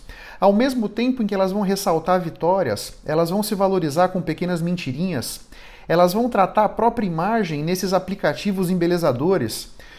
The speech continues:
pintando com cores vívidas, uma realidade que muitas vezes é bastante áspera e sem graça.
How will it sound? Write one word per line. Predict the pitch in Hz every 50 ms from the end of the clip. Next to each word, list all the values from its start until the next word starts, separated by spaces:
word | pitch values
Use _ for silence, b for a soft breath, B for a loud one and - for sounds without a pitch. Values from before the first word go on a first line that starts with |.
| B B -
pintando | 175 180 175 175 185 202 202 214
com | - 196 180 175
cores | 180 - 175 180 170 170 160 - - - - - - b b b b -
vívidas, | 101 117 135 208 240 202 202 165 127 113 104 - - - - B B B B B
uma | 156 170 180 180
realidade | 185 190 175 180 175 151 160 170 190 185 196
que | 196 -
muitas | 175 180 190 180 190 160 143 139 131 127
vezes | 139 170 185 196 180 190
é | 190
bastante | 165 175 170 165 - - 196 190 - - 143
áspera | 147 170 185 - - - 226 214 220 214 -
e | 175
sem | - - 202 185 147
graça. | 113 104 104 95 - - - 110